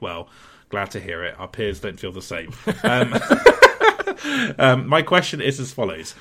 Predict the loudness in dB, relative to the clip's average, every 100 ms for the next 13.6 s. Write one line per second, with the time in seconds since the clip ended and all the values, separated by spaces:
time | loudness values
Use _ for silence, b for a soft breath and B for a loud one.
0 | B B B -6 -4 -6 -2 -2 -2 -2
1 | -2 2 4 4 2 -8 -6 -6 -6 -8
2 | -8 -8 -8 -8 -2 0 0 -4 -12 -14
3 | -10 -8 -6 -2 -2 -2 -2 -2 0 -2
4 | -2 -6 -2 -2 -2 -6 -10 -12 -10 -10
5 | -12 -12 -4 0 0 0 -4 -4 -4 -2
6 | -2 -2 -4 -6 -4 -4 -4 -8 -8 -4
7 | -2 -2 -12 -18 B B B B B -6
8 | -2 2 2 0 -2 0 2 2 2 0
9 | 0 2 2 2 0 -2 -2 -6 -4 2
10 | 2 4 2 2 2 0 0 0 2 2
11 | 2 0 -6 -2 2 2 2 -6 -6 -4
12 | -4 -2 0 0 -2 -6 -8 -8 -10 -10
13 | -6 -4 -4 -8 -12